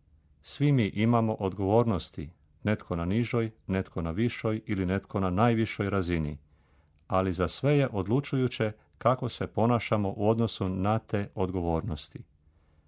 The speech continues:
Napast je uvijek ta da pribjegavamo posesivnom ponašanju govoreći: „Bog mi je dao darove, ja sam njihov vlasnik i s njima radim ono što želim. Dobio sam službu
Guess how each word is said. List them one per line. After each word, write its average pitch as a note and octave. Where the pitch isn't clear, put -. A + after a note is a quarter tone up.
Napast F#2
je F#2+
uvijek G2
ta G#2+
da F#2
pribjegavamo G2
posesivnom G#2+
ponašanju G#2
govoreći: E2
„Bog A2
mi F2+
je F2
dao F#2+
darove, B2
ja G#2
sam F2+
njihov E2
vlasnik A#2+
i G#2
s -
njima A#2
radim B2
ono G#2+
što G#2
želim. D#2
Dobio B2
sam D#2+
službu B2+